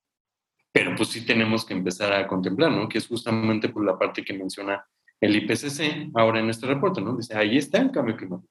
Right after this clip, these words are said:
¿no? Está en todos lados, ya lo podemos ver, o sea, ya resolverlo, eh, requiere, este, recortes profundos, ¿no? Le, le pone deep, deep reductions, ¿no? Este,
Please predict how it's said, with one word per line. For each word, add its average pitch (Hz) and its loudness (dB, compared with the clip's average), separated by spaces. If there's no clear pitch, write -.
¿no? 131 -4
Está 127 -2
en 120 -4
todos 120 4
lados, 120 0
ya 120 4
lo 120 2
podemos 113 2
ver, 113 2
o 107 -4
sea, 101 -8
ya 110 2
resolverlo, 110 0
eh, 117 -2
requiere, 113 2
este, 92 0
recortes 110 -2
profundos, 104 2
¿no? 101 0
Le, 98 0
le 92 0
pone 95 -12
deep, 127 -8
deep 139 2
reductions, 92 -2
¿no? 101 0
Este, 90 -2